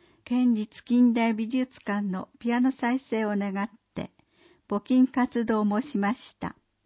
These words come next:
百八十万円を超える結果となり、ピアノを生き返らせることができました。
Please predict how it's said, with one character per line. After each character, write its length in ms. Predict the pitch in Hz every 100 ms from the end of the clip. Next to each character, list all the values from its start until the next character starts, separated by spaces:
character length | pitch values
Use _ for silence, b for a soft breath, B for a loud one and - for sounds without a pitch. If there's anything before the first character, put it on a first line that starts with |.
| _ _ _ _ _ _ _
百 420 | 240 - 240 233 -
八 360 | 220 - 247
十 260 | 233 247 247
万 320 | 240 233 226
円 320 | 220 220 208
を 240 | 202 196 - -
超 120 | 214
え 160 | 214 208
る 260 | 185 175 _
結 220 | 220 214
果 160 | - 262
と 200 | - 226
な 180 | 208 196
り、 200 | - - _ _ _ _ _ _ _ _
ピ 160 | -
ア 100 | 254
ノ 180 | 254 240
を 40 | 226
生 120 | 214
き 80 | -
返 220 | 240 254
ら 120 | 247
せ 180 | 285 240
る 100 | 233
こ 140 | 226
と 140 | 226 214
が 140 | 208
で 140 | 196
き 140 | 220 202
ま 160 | 196
し 160 | 220 -
た。 200 | - 160